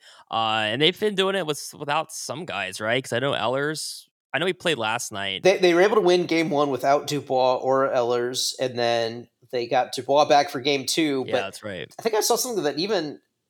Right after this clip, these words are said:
Speaker 2: Ehlers would have been, he was healthy for game two, but, like,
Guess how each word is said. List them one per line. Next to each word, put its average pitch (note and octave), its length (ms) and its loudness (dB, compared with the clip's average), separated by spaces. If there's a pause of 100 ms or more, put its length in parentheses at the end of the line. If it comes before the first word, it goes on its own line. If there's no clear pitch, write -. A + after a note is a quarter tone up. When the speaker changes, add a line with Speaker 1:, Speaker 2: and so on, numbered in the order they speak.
(120)
Speaker 2:
Ehlers D#3+ 380 -2
would D3+ 120 -2
have F3 220 -6
been, B2+ 580 -4 (500)
he - 120 -8
was D3 160 -4
healthy E3 300 0
for G#3 140 -8
game G#3+ 260 -4
two, G#3 460 -6
but, - 160 -10
like, - 180 -10